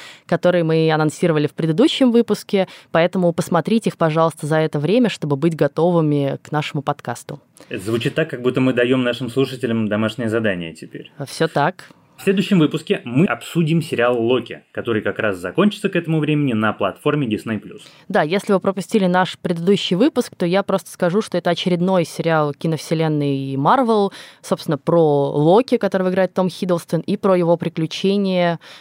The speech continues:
Speaker 1: и путешествия во времени. Это суперсериал, если вы его еще не начали смотреть, очень вам советую.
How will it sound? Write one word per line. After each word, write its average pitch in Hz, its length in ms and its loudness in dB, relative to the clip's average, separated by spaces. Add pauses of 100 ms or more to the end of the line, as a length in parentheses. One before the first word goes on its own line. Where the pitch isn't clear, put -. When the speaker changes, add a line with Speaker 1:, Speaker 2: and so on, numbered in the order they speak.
(100)
Speaker 1:
и 160 100 -6
путешествия 175 800 0
во 160 140 2
времени. 143 500 -2
Это 180 160 -2
суперсериал, 165 680 -2
если 175 260 -2
вы 156 140 -2
его 151 120 0
еще 147 200 -4
не 156 80 -2
начали 151 320 -4
смотреть, 165 560 -4
очень 165 360 -2
вам 147 160 -2
советую. 135 520 -8